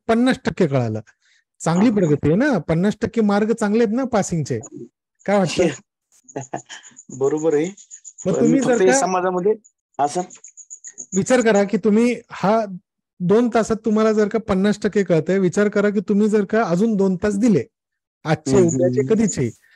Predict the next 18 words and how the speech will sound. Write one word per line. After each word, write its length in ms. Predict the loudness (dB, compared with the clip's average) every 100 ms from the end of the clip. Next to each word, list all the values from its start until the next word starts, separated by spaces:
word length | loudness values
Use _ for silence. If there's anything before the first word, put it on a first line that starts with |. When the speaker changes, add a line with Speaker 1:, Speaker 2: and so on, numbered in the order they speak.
| -10
Speaker 1:
तर 60 | 0
ते 120 | 4
अजून 240 | 4 4
Speaker 2:
हम्म, 140 | 4 2
हम्म. 140 | 2
Speaker 1:
पन्नास 200 | 0 -4
टक्के 200 | -2 0
जर 140 | 0
कळालं 420 | 0 0 2 2 -2
तर 140 | -4
संपलं, 460 | -6 -4 -2 -2 -2
कामच 400 | -2 -2 -2 -4
संपलं, 360 | -4 -4 -4 -6 _ -6
अजून 240 | -4 -2
काय 140 | 0
राहिलं? 240 | 0 0 -2 -8 _ _ _ _ _ _ _ -8
Speaker 2:
ओके. 500 | -6 -6 -10 -20 -20 _ -20 -6
Speaker 1:
असं, 220 | -6 -6